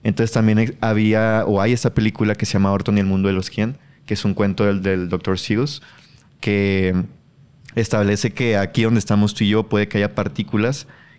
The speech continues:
que sean microscópicas, pero que haya universos microscópicos para nosotros ahí dentro.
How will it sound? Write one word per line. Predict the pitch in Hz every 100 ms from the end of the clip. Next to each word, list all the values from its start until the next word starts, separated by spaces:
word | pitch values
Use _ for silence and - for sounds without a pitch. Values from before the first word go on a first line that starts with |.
| -
que | 107 98 - -
sean | - 101
microscópicas, | 110 - 107 - 117 117 127 131
pero | 113 101
que | 101
haya | 101
universos | 104 101 98 95 101
microscópicos | 104 - 98 - 98 107 - 104 -
para | 101 95
nosotros | 95 - 87 104 -
ahí | 92
dentro. | 90 113 -